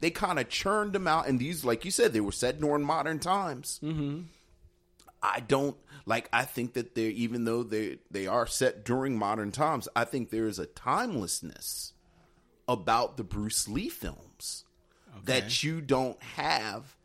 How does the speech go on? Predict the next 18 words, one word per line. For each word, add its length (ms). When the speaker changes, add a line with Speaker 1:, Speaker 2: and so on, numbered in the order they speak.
Speaker 1:
with 480
the 160
Sonny 460
Chiba 500
films. 560
Speaker 2:
Okay. 380
Speaker 1:
That, 220
to 120
me, 440
kinda 300
puts 380
them 280
in 180
that 240
same, 520
again, 340
Shaw 460
Brothers, 640